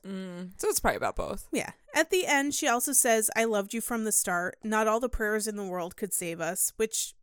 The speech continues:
Speaker 2: to me points to Mick.
Speaker 1: Yeah.
Speaker 2: Like, 'cause everybody was pissed that,
Speaker 1: Yep.
Speaker 2: they, that they were having this affair. So, like, not all the prayers in the world could save them.
Speaker 1: Yeah. Nobody, nobody in Fleetwood Mac should be dating anybody in Fleetwood Mac.
Speaker 2: No.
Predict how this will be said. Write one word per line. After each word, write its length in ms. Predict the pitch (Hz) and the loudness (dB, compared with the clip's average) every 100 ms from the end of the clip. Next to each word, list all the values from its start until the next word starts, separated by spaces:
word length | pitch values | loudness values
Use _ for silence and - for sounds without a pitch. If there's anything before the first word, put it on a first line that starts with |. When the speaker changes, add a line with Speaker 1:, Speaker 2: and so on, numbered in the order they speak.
| - | -10
Speaker 2:
to 100 | 269 | -4
me 160 | 277 | -2
points 360 | 247 226 190 - | -2 -4 -2 -4
to 120 | - | -6
Mick. 460 | 165 - - - - - _ - - | -10 -10 -14 -20 -20 -20 _ -20 -6
Speaker 1:
Yeah. 400 | 160 160 160 160 | 0 2 2 0
Speaker 2:
Like, 80 | |
'cause 200 | - 262 | 0 -2
everybody 420 | - 330 370 381 370 | 0 2 2 2 2
was 180 | 359 | 0
pissed 680 | - - 247 247 - - - - _ - | 2 2 2 -2 -4 -6 -8 -14 _ 0
that, 80 | 202 | 6
Speaker 1:
Yep. 120 | 220 | 6
Speaker 2:
they, 120 | 233 214 | 4 2
that 80 | 233 | 0
they 140 | 233 240 | 2 2
were 220 | 226 220 220 _ - - | 2 0 -4 _ -16 -4
having 420 | 220 220 220 214 | -2 -2 -2 -2
this 200 | 208 - | -2 -2
affair. 500 | 196 208 220 175 170 | -4 0 0 0 -2
So, 160 | - 214 | -4 -2
like, 260 | 208 190 | -4 -4
not 180 | 175 170 | -8 -6
all 120 | 190 | -6
the 80 | 214 | -6
prayers 280 | 214 233 254 | -4 -4 -2
in 80 | 254 | -4
the 80 | |
world 240 | 247 254 240 | -2 -2 -4
could 120 | 240 | -6
save 400 | - 185 208 254 | -4 -2 -4 -6
them. 320 | 151 151 170 | -8 -8 -10
Speaker 1:
Yeah. 420 | 175 135 65 101 165 _ - | -8 -8 -6 -6 -8 _ -2
Nobody, 680 | 190 214 214 196 175 156 165 - - - | 0 2 2 2 2 0 -2 -4 -20 -2
nobody 500 | 240 277 269 254 214 | 6 8 8 4 4
in 240 | 185 190 190 | 4 2 0
Fleetwood 340 | 233 175 185 | 0 2 2
Mac 220 | 170 170 | 2 0
should 120 | - 180 | -2 -2
be 40 | |
dating 280 | 170 165 160 | 0 0 0
anybody 360 | - 165 156 165 | 0 0 0 -2
in 100 | 160 | -4
Fleetwood 300 | 175 165 156 | -2 -2 -2
Mac. 420 | - - - - _ _ - | -4 -6 -12 -18 _ _ -6
Speaker 2:
No. 420 | 233 339 349 247 | 6 8 8 4